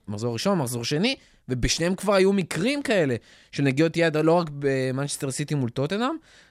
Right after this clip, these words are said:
והשאלה שם אם באמת אנחנו מרגישים איזשהו שינוי שהוא לטובה, או האם זה באמת שינוי שאנחנו צריכים, אה,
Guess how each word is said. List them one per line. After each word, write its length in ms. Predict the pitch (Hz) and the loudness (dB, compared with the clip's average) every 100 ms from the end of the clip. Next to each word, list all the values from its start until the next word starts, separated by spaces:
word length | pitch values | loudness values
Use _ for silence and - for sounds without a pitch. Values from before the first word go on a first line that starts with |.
| _ | _
והשאלה 440 | 101 104 107 117 151 | -10 -6 -4 -2 -2
שם 200 | - 269 | -2 -2
אם 100 | 214 | -2
באמת 300 | 127 131 156 170 _ _ - | -4 -2 -4 -4 _ _ -6
אנחנו 380 | 127 127 139 131 | -2 -2 0 0
מרגישים 560 | 127 117 110 - 151 | 0 -2 -4 -2 0
איזשהו 200 | 180 185 | -2 -2
שינוי 340 | 175 156 160 175 | -2 0 2 2
שהוא 320 | 175 165 151 - _ _ - | 4 4 4 0 _ _ -2
לטובה, 880 | 131 139 - 131 117 135 196 233 214 | 2 2 2 -2 0 2 2 2 0
או 320 | 135 131 123 - _ - | -2 -2 -2 -6 _ -8
האם 180 | 113 143 | 0 2
זה 120 | 139 | 2
באמת 200 | 131 135 | 2 0
שינוי 200 | - 135 | 0 0
שאנחנו 460 | 147 143 131 127 - _ | 0 -2 -2 -4 -4 _
צריכים, 500 | - 127 117 151 156 | -6 -4 0 2 4
אה, 640 | 170 170 175 175 170 165 | 4 4 2 2 2 0